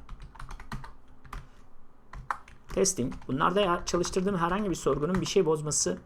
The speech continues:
bozduysa da bir sorun olması sorun değil. Ama mesela production veya işte staging or-, environment'larının farklı renklerinin verilmesi benim için yararlı olacaktır. Özellikle production için veri tabanı bağlantısı sahip olan. Çünkü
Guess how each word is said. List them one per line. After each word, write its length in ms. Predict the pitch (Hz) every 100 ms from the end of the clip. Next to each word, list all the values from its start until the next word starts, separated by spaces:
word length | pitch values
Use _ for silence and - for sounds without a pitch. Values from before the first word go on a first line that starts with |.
| -
bozduysa 480 | 156 170 196 190 151
da 100 | 160
bir 40 |
sorun 240 | 185 160 175
olması 340 | 151 127 -
sorun 300 | - 127 127
değil. 140 | - - -
Ama 200 | 135 156
mesela 320 | 131 127 110
production 580 | 101 - 113 196 - 101 - - - - - - - - - - - - - - - - -
veya 340 | 113 110 113 -
işte 220 | - - -
staging 520 | - 196 185 131 117
or-, 340 | 113 113 127
environment'larının 800 | 113 107 107 101 101 95 101 214 - - - -
farklı 320 | - - 233
renklerinin 640 | 208 151 - 135 123 113 117
verilmesi 500 | 175 185 117 - -
benim 160 | 160
için 200 | 156 -
yararlı 360 | 123 117 117 151
olacaktır. 440 | 180 139 - -
Özellikle 380 | 113 117 127 127
production 540 | - 113 123 160 - 98
için 280 | - 214 - - - -
veri 140 | 131 139
tabanı 300 | 131 117 113
bağlantısı 640 | 110 107 110 - - 98
sahip 300 | - - 87
olan. 200 | 104 190 262
Çünkü 400 | 185 170 151